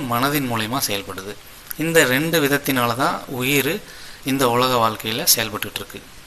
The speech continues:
அதுல இந்த புத்தி, இந்த அறிவு அப்படிங்கிறது எல்லா இடத்துலயும் தேவைப்படாது. எப்ப நமக்கு சிந்தனை தேவையோ, யோசனை தேவையோ, அறிவு தேவையோ, நாலேஜ் தேவையோ, அப்பதான் அந்த மூளை, அந்த அறிவு தேவைப்படுது. இந்த புத்தி அறிவுனால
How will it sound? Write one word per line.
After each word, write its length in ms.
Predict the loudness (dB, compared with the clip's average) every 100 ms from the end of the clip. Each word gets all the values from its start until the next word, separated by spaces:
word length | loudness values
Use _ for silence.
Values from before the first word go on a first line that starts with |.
| -20 0
அதுல 280 | 4 8 8 6 2 -4
இந்த 180 | -2 0
புத்தி, 420 | 2 2 4 6 4 -2 -8
இந்த 160 | -2 0
அறிவு 420 | 4 4 4 4 2
அப்படிங்கிறது 580 | 2 0 -2 -4 -4 -4 -4 -10 -18 -18 -20 -18 0
எல்லா 300 | 2 6 6
இடத்துலயும் 460 | 6 4 0 0 0
தேவைப்படாது. 440 | -2 -2 -4 -6 -10 -16 -20 -18 -4
எப்ப 300 | -2 0 0
நமக்கு 320 | 2 0 0
சிந்தனை 480 | 2 2 2 0 0
தேவையோ, 560 | 0 2 2 0 -2 -6
யோசனை 460 | 0 2 2 0 0
தேவையோ, 420 | 0 0 0 -2 -6 -8
அறிவு 340 | -4 0 0 0
தேவையோ, 440 | 0 0 0 -2 -2 -8 -2
நாலேஜ் 420 | 4 6 6 2 2
தேவையோ, 440 | 2 2 2 0 -4 -12 2
அப்பதான் 400 | 4 6 6 2
அந்த 360 | 0 0 0 0
மூளை, 380 | 0 2 2 0 -4 -6
அந்த 260 | -2 0
அறிவு 340 | 0 0 -2 -4 -2
தேவைப்படுது. 440 | -2 -2 -6 -10 -16 -18 -20 -20 -8
இந்த 220 | -2 -2
புத்தி 480 | 0 -2 0 -2 0 2
அறிவுனால 560 | 2 2 2 2 2